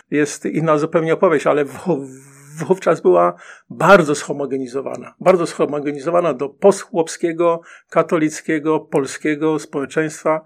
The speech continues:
pracującego w znacznej mierze w dużym przemyśle, w dużych zbiorowiskach robotniczych. Ci ludzie, my Polacy, my Polacy, na takie pomysły jak powstanie warszawskie, y, już nie wpadliśmy. I dlatego, i to było też jednym z ważnych elementów to, że to powstanie narodowe zrobiliśmy sensownie,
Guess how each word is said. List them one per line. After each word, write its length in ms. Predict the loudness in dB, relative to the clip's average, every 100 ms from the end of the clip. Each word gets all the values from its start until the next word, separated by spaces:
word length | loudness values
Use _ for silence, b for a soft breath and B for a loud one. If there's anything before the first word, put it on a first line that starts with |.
| -2
pracującego 680 | 2 2 0 -4 -2 0 0
w 40 |
znacznej 380 | 0 -2 -2 -4
mierze 360 | -2 0 -2
w 60 | -4
dużym 500 | 2 2 4 0 -4
przemyśle, 560 | -2 -2 -2 -6 -10 -12
w 160 | -6
dużych 300 | 6 8 6
zbiorowiskach 720 | 4 2 2 0 -2 -2 0
robotniczych. 600 | 0 -2 -2 -4 -8 -10 -20 _ _
Ci 180 | 4 6
ludzie, 520 | 8 8 6 2 4
my 180 | 6 8
Polacy, 480 | 8 6 6 0 2
my 80 | 4
Polacy, 540 | 6 4 2 2 2 2
na 180 | 2
takie 260 | 0 0 0
pomysły 440 | 2 0 0 0
jak 140 | 0 0
powstanie 520 | -4 0 0 0 -2 -2 -2
warszawskie, 680 | -2 -4 -4 -2 -2 0 0 0 -4 -8
y, 340 | -6 -6 -6
już 240 | -2 -2 2
nie 120 | 2
wpadliśmy. 760 | 2 2 2 0 -6 -10 -16 _ _ _ -4
I 60 |
dlatego, 360 | 4 6 6 4
i 80 | 4
to 100 | 4
było 140 | 6
też 240 | 8 6 6
jednym 360 | 2 0 -2
z 60 | 2
ważnych 360 | 4 4 2
elementów 460 | 2 2 0 -2 0
to, 140 | 2
że 120 | 2 0
to 120 | -2
powstanie 380 | -2 -2 0 2
narodowe 320 | 0 0 -2
zrobiliśmy 500 | -4 -4 -4 -4 -4
sensownie, 760 | -4 -6 2 2 2 -6 -14